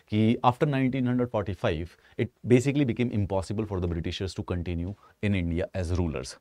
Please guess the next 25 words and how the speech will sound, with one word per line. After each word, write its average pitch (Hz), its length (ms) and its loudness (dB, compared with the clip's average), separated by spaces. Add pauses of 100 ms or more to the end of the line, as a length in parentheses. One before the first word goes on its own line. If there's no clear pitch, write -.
(600)
So 131 140 8
the 131 180 6
imminent, 143 540 8 (280)
अ, 90 200 0
जो 90 220 -2
बोल 95 220 0
रहे 101 100 0
हैं 98 100 0
कि 107 80 -2
ब्रिटिश 95 440 0
का 113 80 0
जो 98 140 2
रूल 98 260 4
था, 98 120 -2
जो 90 140 -2
उनका 92 220 0
विड्रॉल 95 580 2
था, 92 160 -6
became 131 420 0
imminent 123 400 6 (280)
specifically 175 640 4
due 120 240 8
to 131 120 4
these 107 300 4
localized 101 800 4